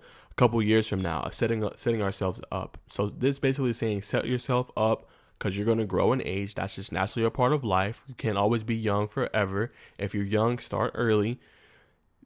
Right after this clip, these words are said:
Think about the future. And then, like I said, use it to protect your family, to help them create a family legacy, different things like this. So always have that mentality when you're thinking. And then another one says, "Increase your ability to earn." This is very important,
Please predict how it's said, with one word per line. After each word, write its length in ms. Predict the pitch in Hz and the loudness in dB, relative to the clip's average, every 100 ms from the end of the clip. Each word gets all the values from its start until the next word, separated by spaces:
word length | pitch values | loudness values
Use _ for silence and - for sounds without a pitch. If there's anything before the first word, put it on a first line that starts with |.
| - | -2
Think 180 | 104 117 | 0 2
about 260 | 117 120 | 6 4
the 80 | 151 | 4
future. 500 | - 123 117 123 120 - | 0 0 2 0 -2 -2
And 220 | 127 131 | -2 0
then, 200 | 135 131 | 0 0
like 160 | 131 | -2
I 40 | 139 | -2
said, 280 | 139 117 107 | -2 -2 0
use 160 | 113 | 0
it 100 | 113 | -2
to 120 | - | -4
protect 380 | 107 104 113 107 | -4 -4 -2 -2
your 80 | 113 | -2
family, 400 | - 113 92 82 | 0 0 0 -2
to 160 | - 95 | -4 -4
help 420 | 101 98 - - | 0 0 0 -8
them 440 | 101 110 87 87 - _ | 0 2 0 -2 -12 _
create 240 | - 117 104 | -8 -4 -2
a 40 | |
family 300 | - 101 107 | -2 -2 -2
legacy, 500 | 101 110 101 - - | 0 0 0 -4 -6
different 300 | 147 202 170 | -4 -4 -2
things 200 | 165 147 | -2 0
like 180 | 135 120 | 0 0
this. 240 | 120 87 | 0 -2
So 540 | - - - 104 95 101 _ _ _ _ - | -4 -12 -4 -2 0 -4 _ _ _ _ 0
always 320 | 117 135 127 | 4 6 4
have 180 | 131 120 | 2 0
that 100 | 113 | 0
mentality 460 | 110 107 107 107 104 | 0 -2 0 2 0
when 180 | 98 | -2
you're 80 | 95 | -4
thinking. 460 | - 113 120 117 127 - | -4 -4 -4 -6 -8 -10
And 160 | 101 98 | -6 -2
then 340 | 104 101 98 - _ _ _ _ - | 0 0 -4 -10 _ _ _ _ -6
another 300 | 113 127 131 | 2 4 6
one 140 | 131 | 2
says, 220 | 123 117 | 0 0
"Increase 460 | 104 101 - 147 - | -2 -4 0 0 2
your 100 | 131 | 0
ability 380 | 113 107 110 104 | 2 2 0 -2
to 220 | - - | -8 -6
earn." 220 | 90 78 | -6 -4
This 160 | 101 135 | -4 -4
is 120 | 113 | -4
very 340 | 92 98 113 | 0 2 2
important, 640 | 107 95 - 80 58 - | 0 -4 -4 -4 -4 -12